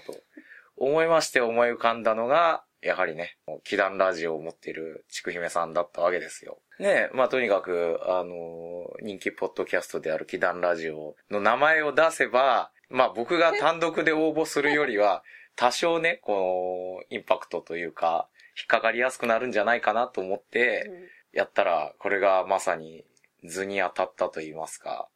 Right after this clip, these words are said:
Speaker 1: 受かったんですね。
Speaker 2: しかも、なんかプレゼンみたいな、一応自己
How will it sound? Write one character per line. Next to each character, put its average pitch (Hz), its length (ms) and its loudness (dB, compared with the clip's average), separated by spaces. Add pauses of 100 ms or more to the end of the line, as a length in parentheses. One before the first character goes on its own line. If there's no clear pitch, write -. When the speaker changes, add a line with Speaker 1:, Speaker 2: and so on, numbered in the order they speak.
(120)
Speaker 1:
受 98 120 -6
か 95 80 2
っ - 140 0
た 78 120 -2
ん 73 80 -10
で 73 80 -18
す - 140 -14
ね。 113 240 -2 (120)
Speaker 2:
し - 120 -12
か - 140 -8
も、 220 560 -2 (140)
な 226 140 -4
ん - 20 -4
か 220 100 -10
プ - 160 -6
レ 247 140 4
ゼ 277 180 -6
ン 285 60 -14
み 294 120 -10
た 240 140 -4
い 202 60 -8
な、 196 220 -4
一 190 220 -10
応 - 20 -8
自 185 140 -12
己 - 20 -20